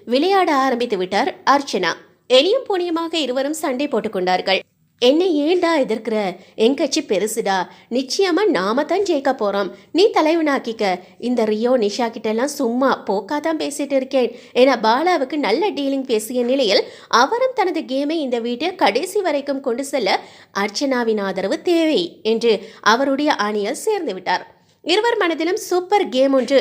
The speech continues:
நடந்து கொண்டிருப்பதை ரசிகர்கள் கண்டுபிடித்த நிலையில் அதை பற்றி கமலும் நேற்றைய எபிசோடில் பேசிவிட்டார்.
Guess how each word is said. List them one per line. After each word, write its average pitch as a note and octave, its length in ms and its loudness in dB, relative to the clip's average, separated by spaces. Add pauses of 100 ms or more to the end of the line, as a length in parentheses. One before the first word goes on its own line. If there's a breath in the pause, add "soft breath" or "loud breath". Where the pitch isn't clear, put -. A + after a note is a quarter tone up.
நடந்து B3 380 2
கொண்டிருப்பதை C4+ 540 0 (300 loud breath)
ரசிகர்கள் G4+ 680 2
கண்டுபிடித்த C4+ 480 0
நிலையில் G#3 420 2 (360 loud breath)
அதை C4 180 -2
பற்றி A#3+ 340 -8
கமலும் C#4 540 -6 (180)
நேற்றைய C4 540 0
எபிசோடில் G3+ 520 -4
பேசிவிட்டார். F3 600 0